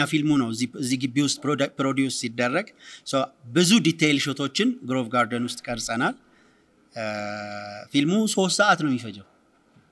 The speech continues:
ግን በተቻለ መጠን እያንዳንዷ ደቂቃ እንዳታሰለች ጥንቃቄ አድርጌያለሁ ብዬ አስባለሁ። ፊልሙ ግን ሶስት ሰዓት ነው የሚፈጀው። እ፣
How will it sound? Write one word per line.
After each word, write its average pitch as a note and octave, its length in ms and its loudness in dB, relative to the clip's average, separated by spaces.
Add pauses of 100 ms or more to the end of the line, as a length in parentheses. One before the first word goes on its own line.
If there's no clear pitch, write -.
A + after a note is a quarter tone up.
(1200)
ግን D3+ 260 0
በተቻለ G#3 800 6 (100)
መጠን E3 360 0 (420)
እያንዳንዷ D#3 720 6 (120)
ደቂቃ C3 320 -4 (140)
እንዳታሰለች C3+ 800 2 (680)
ጥንቃቄ C3 520 0 (380)
አድርጌያለሁ B2 560 0
ብዬ B2+ 160 4
አስባለሁ። D3+ 520 4 (580)
ፊልሙ B2 340 2
ግን D3+ 180 2 (100)
ሶስት C3 240 -4
ሰዓት A2+ 240 -2
ነው G#2+ 100 -12
የሚፈጀው። G2+ 440 -6 (840)
እ፣ C3 80 0